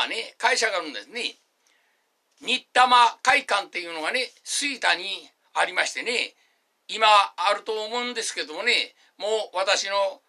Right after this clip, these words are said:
ね、そうして頑張って練習した頃にはね、新玉会館ってね、あの中央御堂筋線の江坂の駅の近くにあったんですね。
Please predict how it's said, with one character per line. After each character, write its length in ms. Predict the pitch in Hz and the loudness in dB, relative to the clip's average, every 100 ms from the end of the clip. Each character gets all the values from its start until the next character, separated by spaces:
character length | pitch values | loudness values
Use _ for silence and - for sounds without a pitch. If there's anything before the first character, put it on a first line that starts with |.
| _ | _
ね、 300 | 190 269 262 _ _ | -2 -2 -4 _ _
そ 200 | - 190 | -8 -4
う 20 | 185 | 0
し 60 | |
て 300 | 190 190 185 156 | 4 4 4 2
頑 180 | 196 | 2
張 100 | 175 | 0
っ 80 | - | 0
て 120 | 208 | 0
練 200 | 196 202 | 0 -2
習 140 | 165 175 | -4 -4
し 60 | |
た 140 | 196 190 | -4 -4
頃 240 | 208 214 | -4 -8
に 80 | 214 | -4
は 120 | 233 | -4
ね、 240 | 247 269 - - _ | -4 -8 -14 -20 _
新 180 | 165 233 - | -10 -10 0
玉 260 | 226 226 220 | 2 2 2
会 240 | 254 247 | 2 2
館 180 | 214 180 | -2 -4
っ 20 | |
て 140 | 156 | -4
ね、 280 | 175 262 262 | -4 -4 -4
あ 180 | 185 202 | 0 0
の 60 | 190 | 0
中 140 | 214 | -4
央 220 | 220 208 - _ - | -2 -4 -6 _ -10
御 140 | 220 | 2
堂 160 | 233 233 | 2 2
筋 200 | 240 196 | -6 -4
線 240 | 214 202 | -4 -4
の 200 | 139 - - | -10 -10 -6
江 80 | 214 | 0
坂 320 | 240 233 254 | 0 0 0
の 140 | 254 | -2
駅 240 | 254 240 262 | -4 -8 -6
の 120 | 240 | -4
近 240 | - 220 | -2 -4
く 100 | 208 | -2
に 80 | 190 | -4
あ 80 | 170 | -2
っ 40 | |
た 100 | 180 | -4
ん 60 | 160 | -8
で 60 | 120 | -10
す 140 | 127 | -10
ね。 280 | 214 208 | -6 -6